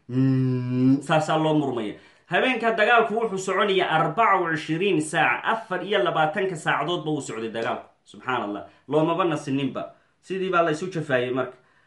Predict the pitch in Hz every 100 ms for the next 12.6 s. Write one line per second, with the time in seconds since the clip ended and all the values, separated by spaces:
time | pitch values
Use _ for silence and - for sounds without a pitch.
0 | _ _ _ _ - 170 214 262 233 220
1 | 220 214 - - - _ _ 151 160 185
2 | 190 - 120 156 160 170 151 165 160 170
3 | 175 185 208 151 156 156 190 208 - _
4 | _ _ _ - 165 175 175 202 196 180
5 | 165 185 202 185 170 165 165 156 175 175
6 | - 170 147 147 185 165 175 220 339 -
7 | _ _ _ _ - 202 196 143 202 190
8 | 185 190 185 160 160 156 156 180 175 160
9 | 151 147 151 185 190 214 - - _ _
10 | _ - 180 196 190 185 175 160 160 180
11 | 185 - - - 202 185 170 175 180 -
12 | 151 139 131 110 95